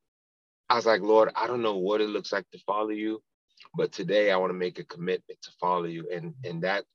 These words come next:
in that point in eighth grade, I made a decision to follow Jesus Christ and made him my Lord.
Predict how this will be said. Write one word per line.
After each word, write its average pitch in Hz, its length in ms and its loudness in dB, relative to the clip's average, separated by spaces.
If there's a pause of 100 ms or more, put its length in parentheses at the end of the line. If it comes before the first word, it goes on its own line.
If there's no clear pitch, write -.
(140)
in 90 120 -8
that 98 240 -4
point 98 260 -4
in 92 160 -6
eighth 95 260 -8
grade, 90 480 0
I 92 60 -12
made 92 220 -4
a 85 40 -8
decision 87 580 -8
to 85 140 -8
follow 92 280 0
Jesus 87 420 -8
Christ 87 360 -4
and 87 140 -6
made 92 180 -2
him 95 140 -6
my 92 160 0
Lord. 85 460 -2